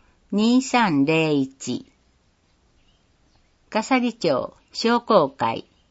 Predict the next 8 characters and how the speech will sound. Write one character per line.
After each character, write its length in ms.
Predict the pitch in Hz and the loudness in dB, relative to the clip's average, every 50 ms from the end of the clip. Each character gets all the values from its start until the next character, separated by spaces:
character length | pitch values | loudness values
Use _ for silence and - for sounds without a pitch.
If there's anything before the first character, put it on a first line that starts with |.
| _ _ _ _ _ - | _ _ _ _ _ -8
電 340 | 175 196 202 208 208 202 190 | -2 0 0 2 2 0 0
話、 300 | 185 175 160 147 - - _ _ _ _ _ _ _ _ _ _ _ _ - | 0 0 0 -2 -4 -8 _ _ _ _ _ _ _ _ _ _ _ _ -4
零 360 | 196 208 247 254 254 247 240 | 0 2 4 4 4 2 2
七 320 | 233 233 226 202 165 143 135 | 0 2 2 0 0 0 0
四 340 | 139 156 160 175 190 196 170 | 0 2 2 2 0 -2 -4
三 460 | - - - 180 165 160 139 - - _ _ _ _ _ _ _ _ _ - | -8 -4 -2 0 0 0 0 -4 -8 _ _ _ _ _ _ _ _ _ -6
九 300 | - 202 208 220 226 202 | -2 0 0 0 0 0
五 380 | 196 208 202 185 147 104 - | 2 2 2 2 2 0 -4